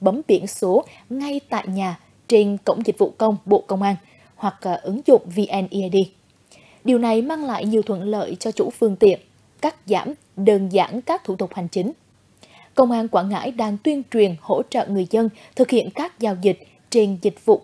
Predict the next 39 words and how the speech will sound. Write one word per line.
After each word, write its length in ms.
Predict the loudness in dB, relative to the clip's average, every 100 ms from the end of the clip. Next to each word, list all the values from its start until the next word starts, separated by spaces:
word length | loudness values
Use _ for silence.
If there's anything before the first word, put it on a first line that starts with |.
| -2
công 180 | -4 -4 -8
trực 220 | -12 -8
tuyến. 200 | -8 -8 -10 _ _ _ _ _ _ _ _ _ _ _ _ _ _ _
Thay 140 | -2 -2
vì 220 | -2 -2
đến 180 | -4 -6 -2
cơ 120 | -2
quan 160 | -2 -4
công 160 | -4
an 240 | -4 -4 -2
để 100 | -2
kê 200 | 0 -2
khai 260 | -4 -8
đăng 200 | -6 -6
ký, 300 | -2 -2 0 -4 -8 -2
bấm 260 | -2 0
biển 180 | -4 -4
số, 340 | -4 -2 -2 -4 _ _
thì 120 | -2
từ 160 | 2 2
ngày 120 | 2
một 220 | -4 -4
tháng 160 | -8 -10
tám 280 | -8 -8 -8
năm 180 | -6
nay, 180 | -2 -2 -4 _ _
người 160 | -2 0
dân 320 | 0 0 -2
có 140 | -4
thể 140 | -4 -4
thực 180 | -4 -2
hiện 200 | -4 -4
những 180 | -6
thủ 200 | -4 -4
tục 240 | -4 -6 -6
này 240 | -6 -6 -8 -2
trên 240 | 0 0 -6
ứng 260 | -10 -2
dụng 160 | 0